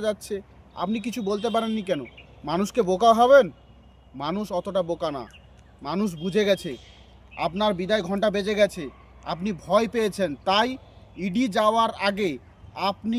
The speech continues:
সুপ্রিম কোর্টে ক্যাভিয়েট দাখিল করেছেন, যাতে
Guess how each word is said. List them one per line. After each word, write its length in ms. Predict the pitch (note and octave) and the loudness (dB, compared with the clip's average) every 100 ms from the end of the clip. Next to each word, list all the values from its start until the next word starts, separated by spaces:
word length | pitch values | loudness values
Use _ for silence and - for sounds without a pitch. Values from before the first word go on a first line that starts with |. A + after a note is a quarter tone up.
| A#3 | -4
সুপ্রিম 460 | - G#3 - A#3 G#3+ | -6 -8 -4 -4 -4
কোর্টে 280 | G#3+ A3 A3 A3 A3 - - - | -6 -4 -4 -4 -6 -16 -20 -6
ক্যাভিয়েট 480 | - F#3 F#3 G#3+ A3 F#3 F#3+ | 2 2 2 -2 -2 -2 -2
দাখিল 300 | F#3 G#3+ G#3 G3 | -2 -4 -6 -6
করেছেন, 440 | F#3 G3 F3+ G3+ C#3 A2+ - - - - - | -4 -4 -2 -4 -4 -12 -20 -20 -20 -14 -4
যাতে 320 | F3 F3+ | -2 0